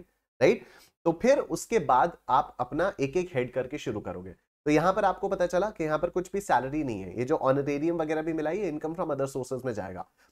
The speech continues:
तो सैलरी इनकम तो है नहीं, लेकिन हाउस प्रॉपर्टी इनकम तो है। हाउस प्रॉपर्टी इनकम कितनी है? एटी फ़ाइव थाउजेंड सिक्स हंड्रेड रुपीज ग्रॉस एनुअल वैल्यू। इसमें से ये जो, अ, म्युनिसिपल टैक्सेस हैं, तीन हज़ार, इसको माइनस कर दीजिए, नेट एनुअल वैल्यू आ जाएगी। नेट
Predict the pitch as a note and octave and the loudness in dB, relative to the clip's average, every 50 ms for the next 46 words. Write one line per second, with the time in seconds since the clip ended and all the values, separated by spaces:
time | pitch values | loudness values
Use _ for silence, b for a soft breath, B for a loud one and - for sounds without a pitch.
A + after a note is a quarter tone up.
0 | _ _ - E3+ E3+ - F#3 D3+ D#3 F3 F3+ G#3 G3+ G3+ G3 G3+ G3 - G3 D#3+ | _ _ 0 0 4 6 6 6 6 4 0 -2 -2 -2 -2 -4 -4 -4 -2 -2
1 | C#3 A#2+ A2+ G#2 - B2+ C#3+ G#3 G#3+ G#3 - D#3+ F3 F#3+ - - G3+ F#3 G3 G3 | -2 -2 -4 -2 -2 -2 0 0 0 0 2 0 0 0 0 2 2 2 2 0
2 | G3+ G3 G3 F#3 G3 F#3+ F#3+ G3 G3 F#3 G#3+ G#3+ _ _ _ _ _ _ _ - | -4 -6 -6 -6 -6 -6 -6 -6 -6 -6 -8 -10 _ _ _ _ _ _ _ 6
3 | D3 E3 G#3 G#3+ - - G3+ F#3+ F#3+ G3+ G#3 G#3 G3+ G3 G#3 G#3 G#3 G3+ G3 - | 8 8 8 6 6 6 6 6 6 4 0 -2 0 0 -2 -2 -2 -2 -2 0
4 | G3+ G3 F#3+ G#3+ C4+ - _ _ _ _ _ _ _ _ _ _ _ _ _ _ | 0 0 0 -2 -4 -10 _ _ _ _ _ _ _ _ _ _ _ _ _ _
5 | _ _ _ _ - D3 D3 C#3+ F3+ - G3 F3+ G3 G3 G3 E3+ E3+ F#3+ G3 - | _ _ _ _ -2 -2 0 0 0 2 4 2 4 2 0 0 0 -2 -4 -6
6 | G3 F#3 - F#3+ E3+ E3 E3 E3+ E3+ F#3 A3+ B3 - - _ - B2+ C#3+ D3+ D#3+ | -6 -6 -6 -6 -6 -6 -6 -6 -6 -6 -6 -6 -10 -14 _ 0 4 6 6 6
7 | E3+ - E3+ E3 F3+ F#3 F#3+ F3 F3 E3 F3 G3+ A#3+ - b b b b b b | 4 2 0 0 0 0 2 2 2 2 2 0 -4 -6 b b b b b b
8 | b D3 D#3 - G3+ G#3+ A3 - E3+ D#3+ G3 - b b b b b b b - | b -2 0 0 2 0 2 2 2 2 2 0 b b b b b b b -4
9 | B2 C3+ D3+ D#3+ D3 D#3 F3 F3 E3+ E3 D#3+ C#3+ A#2 A#2+ A#2+ A#2+ A#2 A2 G#2 A#2+ | 2 4 4 4 6 6 8 8 8 8 8 6 6 6 8 8 8 6 6 4
10 | C3 D3 D#3+ E3+ - F#3 F3+ G3+ G3+ F#3+ E3 D#3+ - - E3 D3 D3 A2+ G#2 - | 2 2 2 0 0 0 -2 2 4 4 4 4 4 0 -2 0 0 0 -2 -2
11 | E3 F3 F3 F3 D#3 F3 E3 D3+ D3+ - - F3+ F3+ D#3+ D#3 E3 F3+ F3+ - F#3+ | 0 0 0 2 2 2 2 2 0 -4 -4 -2 0 0 0 -2 -4 -4 -2 -4
12 | F3 D#3 E3 E3+ F3+ G#3 G#3 - A#2+ B2 C#3+ D#3 - D#3+ D#3 E3 F3 F3 F3 E3+ | -4 -2 -2 -2 -2 -4 -4 -4 -2 0 0 2 2 0 0 2 2 2 2 2
13 | E3 D#3+ D#3+ E3+ E3+ E3+ D#3+ D#3 E3 E3 E3+ G3+ A3 b b b b b B2+ D3 | 2 2 2 2 2 2 2 0 -2 -4 -6 -8 -10 b b b b b 0 0
14 | F#3 G#3+ G#3 | 0 0 0